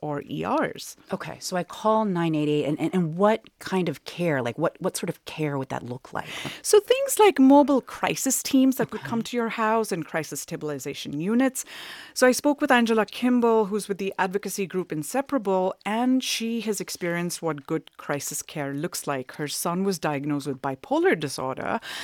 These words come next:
Speaker 1: and back in twenty seventeen, he was, uh, living in Portland, Oregon, uh, when he had a major,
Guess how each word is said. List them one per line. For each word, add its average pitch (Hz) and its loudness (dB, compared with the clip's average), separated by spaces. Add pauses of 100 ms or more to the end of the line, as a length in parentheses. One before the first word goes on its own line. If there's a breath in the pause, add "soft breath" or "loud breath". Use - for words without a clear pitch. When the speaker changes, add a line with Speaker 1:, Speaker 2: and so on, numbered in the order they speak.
(180 loud breath)
Speaker 1:
and 185 0
back 180 6
in 233 2
twenty 233 0
seventeen, 214 0
he 202 -10
was, 156 -4
uh, 151 2
living 175 0
in 202 -2
Portland, 208 -4
Oregon, 208 0 (120)
uh, 165 -2
when 151 -4
he 160 -4
had 156 -2
a 160 -4
major, 160 0